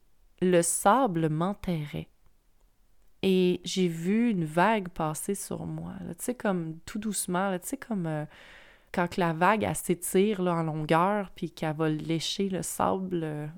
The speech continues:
un peu plus haut, là, sur la plage, ben, c'était ça. Puis j'ai compris, j'ai fait comme, «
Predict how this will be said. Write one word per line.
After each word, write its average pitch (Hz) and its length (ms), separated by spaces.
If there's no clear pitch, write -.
un 170 100
peu 165 160
plus 175 260
haut, 190 240
là, 202 120
sur 180 180
la 165 160
plage, 202 320
ben, 175 120
c'était - 260
ça. 196 340
Puis 202 120
j'ai 185 180
compris, 175 460
j'ai 208 120
fait 170 240
comme, « 165 200